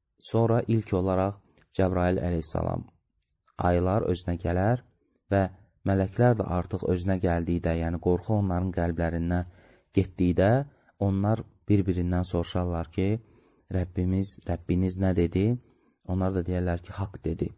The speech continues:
Sonra, "Və qalə fi əhlil cənnə." Yəni, bu ayədə də nəyi bildirir? Onların qəlbləri olduğunu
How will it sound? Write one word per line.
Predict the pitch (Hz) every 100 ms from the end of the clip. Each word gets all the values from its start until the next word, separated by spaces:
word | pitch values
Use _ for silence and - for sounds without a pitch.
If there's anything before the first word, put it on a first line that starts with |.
| _ _ _ _ _ _ _ _
Sonra, | - 139 147 127 127
"Və | - 98
qalə | 135 165 156
fi | - -
əhlil | 120 117 104 90
cənnə." | 95 90 80 82 85 - _ _ _ _ -
Yəni, | 113 135
bu | 160
ayədə | 123 113 110 123
də | 120 110
nəyi | 98 98 95
bildirir? | 80 80 92 -
Onların | 92 92 90 101
qəlbləri | 95 92 90 87 82 104
olduğunu | 98 90 82 82